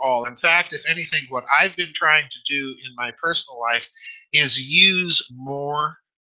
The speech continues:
and more cash. All right. Um, I, I, I think it's,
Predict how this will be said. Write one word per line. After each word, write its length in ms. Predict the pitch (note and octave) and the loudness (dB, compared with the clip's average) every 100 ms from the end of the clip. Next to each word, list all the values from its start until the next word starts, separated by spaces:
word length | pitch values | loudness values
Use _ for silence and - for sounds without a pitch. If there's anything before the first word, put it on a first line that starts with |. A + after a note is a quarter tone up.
| C3+ | -2
and 160 | C3+ | -2
more 280 | C3 B2 B2+ | -2 -2 -2
cash. 840 | - - C#3 A2 D2 - - - _ A#2 | -2 2 2 2 2 0 0 -4 _ -4
All 80 | A#2 | 0
right. 260 | A#2 B2+ - _ _ - - - - | 2 2 0 _ _ -20 -20 -20 -4
Um, 480 | C3 B2 A#2 A#2+ A#2+ _ _ _ _ _ _ - | 2 6 6 4 -4 _ _ _ _ _ _ -2
I, 320 | C3 C3+ C3 - A#2+ - - | 2 4 2 -2 -14 -12 -6
I, 120 | B2+ B2 | -4 -2
I 140 | C3 | -2
think 260 | - F#3 F#3 | 0 -2 0
it's, 200 | C#3 - | -2 -2